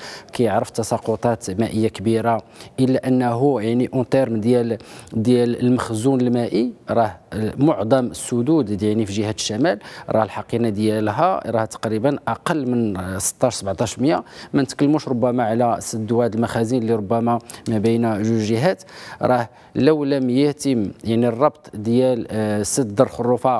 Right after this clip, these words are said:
ب-، يعني منطقة العرايش اللي كان مخصص في البداية للسقي، لو لم يتم ربطه بالمنظومه ديال الشبكه ديال الماء الصالح للشرب مدينه طنجه، راه كانت المدينه ديال طنجه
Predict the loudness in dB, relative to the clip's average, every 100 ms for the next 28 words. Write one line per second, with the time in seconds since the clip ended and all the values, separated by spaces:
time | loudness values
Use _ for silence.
0 | -4 -6 -2 0 2 2 2 2 0 0
1 | 0 -2 -2 0 0 -2 -2 0 2 0
2 | -2 -6 -16 -18 -4 -4 -4 0 0 0
3 | 0 2 2 2 2 0 0 -4 -18 -14
4 | -2 0 0 -2 -2 -4 -12 -16 -20 -20
5 | -4 2 4 4 2 2 0 0 0 0
6 | 2 2 2 0 0 0 0 2 2 2
7 | 0 -2 -4 0 2 2 2 0 2 0
8 | 0 0 0 -2 0 0 0 0 -2 -2
9 | -2 -2 -2 0 0 0 0 -2 -2 -2
10 | 0 0 -2 -4 -6 -2 -2 0 0 0
11 | -2 -2 -4 0 0